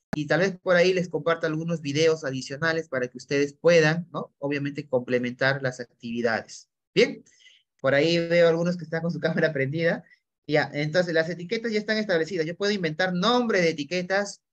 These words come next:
pues personalizarlos a ese nivel. Ahí tenemos etiquetas ya preestablecidas, ¿no? Lo que nosotros podríamos hacer de repente es configurar, ¿ya?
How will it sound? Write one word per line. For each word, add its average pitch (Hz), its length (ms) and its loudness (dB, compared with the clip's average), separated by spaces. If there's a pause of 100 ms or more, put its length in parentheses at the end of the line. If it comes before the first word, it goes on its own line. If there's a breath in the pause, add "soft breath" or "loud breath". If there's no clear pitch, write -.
pues 135 340 -2
personalizarlos 135 1300 -4
a 120 340 0
ese 139 220 -10
nivel. 147 320 -2
Ahí 139 300 -2
tenemos 139 480 -2 (320 soft breath)
etiquetas 139 480 0
ya 147 200 0
preestablecidas, 143 1160 -2
¿no? 175 240 -6 (300 soft breath)
Lo 131 120 -4
que 131 160 -4
nosotros 160 420 0
podríamos 151 500 2
hacer 151 340 0
de 143 100 0
repente 143 560 -4
es 151 200 -4
configurar, 139 880 0 (100)
¿ya? 131 260 -4